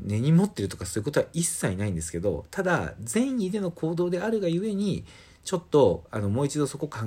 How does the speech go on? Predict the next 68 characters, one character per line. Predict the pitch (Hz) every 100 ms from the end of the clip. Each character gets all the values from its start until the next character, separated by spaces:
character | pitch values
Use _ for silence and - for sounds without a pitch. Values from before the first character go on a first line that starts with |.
| 110
え | 110
直 | 117
し | -
て |
ほ | 95
し | 92
い |
な | 87
っ | 98
て | - 180
い |
う |
ふ | 233
う |
に | 160
思 | 117
っ | 123
た | 113
の | 135
で、 | 170 - - - - - - - _
今 | - 82
日 |
は | 55 - - -
こ | 98
の |
話 | 85 82 82
を | 69
し | -
ま | 85
し | -
た。 | 73 - - - - _ - - - _ -
は | 104 98
い。 | 85 - - - - - - -
え | 98
ー、 | 92
エ |
ス | 95 127
エ |
ヌ | 123
エ | 139
ス | 143 92 85 78 78 76 73 69 76 58 69
ね、 | 113 120
す | - 117
ご | 123
く | 101
僕 | 92 -
も | 98 90
助 | 98 - 113
け |
ら | 131
れ | 117
た | 92
り | 90
と | -
か、 | 87 82 78 -
基 | -
本 | 143 156
的 | 185
に | 185
は | 104
好 | -
き | -
な | 110
ん | 90
で | 80
す |
け | -
ど、 | 90 87 80